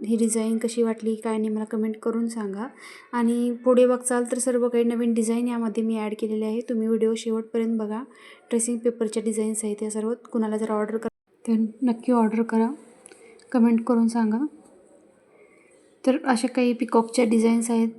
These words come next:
जे की मी चार पाच डिझाईन या पिकॉकच्या यामध्ये दाखवणार आहे. ही दुसरी डिझाईन आहे, जी की सुस्वागतमची आहे.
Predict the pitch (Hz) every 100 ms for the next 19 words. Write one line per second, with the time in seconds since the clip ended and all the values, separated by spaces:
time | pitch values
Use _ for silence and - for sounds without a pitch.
0 | 220 233 226 226 233 233 220 220 226 226
1 | 220 226 226 226 226 220 214 226 214 214
2 | 214 214 214 214 214 208 190 240 - -
3 | - - _ 226 220 220 220 214 220 220
4 | 214 220 220 214 208 220 226 220 220 220
5 | 220 220 214 208 220 202 202 262 -